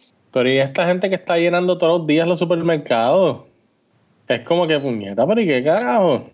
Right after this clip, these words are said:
O sea, yo no, no entiendo. De verdad es estúpido, mano. O sea, llegar a ese punto todos los días que la gente no capta el mensaje.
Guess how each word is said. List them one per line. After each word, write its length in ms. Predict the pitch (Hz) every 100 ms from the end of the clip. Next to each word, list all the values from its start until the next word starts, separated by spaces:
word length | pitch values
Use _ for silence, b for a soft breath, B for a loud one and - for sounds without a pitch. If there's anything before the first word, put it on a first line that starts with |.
| -
O 40 |
sea, 180 | 139 139
yo 160 | 127 135
no, 200 | 175 175
no 160 | 143 151
entiendo. 800 | 160 - 160 196 170 135 135 - _ _ _ _
De 80 | 131
verdad 280 | 135 135 175
es 80 | 190
estúpido, 520 | 135 123 127 202 123
mano. 280 | 110 104 98
O 680 | - _ _ _ _ _
sea, 200 | 135 131
llegar 260 | 127 127 135
a 40 | 165
ese 220 | - 190
punto 300 | 185 202 175
todos 180 | 175 180
los 80 |
días 140 | 180 185
que 80 | 156
la 100 | 127
gente 200 | 139 175
no 100 | 170
capta 260 | 175 -
el 60 | 180
mensaje. 960 | 180 156 - 139 147 143 139 135 127